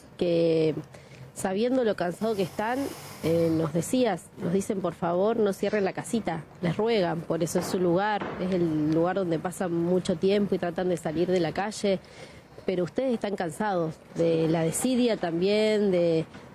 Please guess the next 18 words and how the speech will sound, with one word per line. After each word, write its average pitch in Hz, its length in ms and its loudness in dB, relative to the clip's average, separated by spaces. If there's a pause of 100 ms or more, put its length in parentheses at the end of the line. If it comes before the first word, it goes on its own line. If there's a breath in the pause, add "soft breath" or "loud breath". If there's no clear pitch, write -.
de 170 180 0
las 156 160 0
diferentes 170 640 0
cuestiones 185 680 0
que 175 120 -2
han 175 80 0
ido 160 380 4
sucediendo, 202 720 2
como 165 200 -2
hacías 165 280 -2
referencia, 185 800 0
no 175 240 2 (260)
poder 170 220 -2
tener 170 280 2
un 165 120 2
club 180 260 0 (120)
propio, 185 600 0
de, 160 280 2